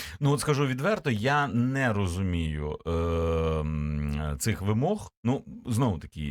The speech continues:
я не маю торгівлі тютюновими виробами, я ніяк не залучений до цього. Я якби такий, е, сторонній споглядач. Я не розумію, як можна торгувати і зробити, м, е, навіть не рекламу, а зробити, е, розкладку, викладку,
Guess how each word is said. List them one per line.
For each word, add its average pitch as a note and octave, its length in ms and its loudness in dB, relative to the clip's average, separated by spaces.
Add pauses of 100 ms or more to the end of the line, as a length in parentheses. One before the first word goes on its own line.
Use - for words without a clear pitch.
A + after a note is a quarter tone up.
(100)
я G2+ 380 0
не D#2 760 -2
маю G#2 360 2
торгівлі G#2+ 720 0
тютюновими G2+ 540 0
виробами, F#2+ 540 -2
я F#2+ 200 0
ніяк F#2 360 0
не F2+ 100 -2
залучений A2 540 -2
до F#2 120 -8
цього. E2+ 240 -6 (320)
Я A#2+ 340 4
якби F2+ 340 -2
такий, D2+ 440 -6 (160)
е, D2 40 -2
сторонній F#2+ 440 0
споглядач. A#2+ 580 -2 (320)
Я C#3+ 300 2
не D#3+ 100 2
розумію, C3+ 360 2
як A#2+ 140 2
можна A2+ 240 0
торгувати A#2+ 680 2
і A2 280 2
зробити, A#2 460 2
м, G2 320 2
е, G2 240 2
навіть A2 380 2
не G#2+ 100 4
рекламу, C#3+ 420 2
а F#2+ 40 4
зробити, G#2 440 0
е, F2 1500 2
розкладку, A#2+ 500 2
викладку, G#2+ 540 -2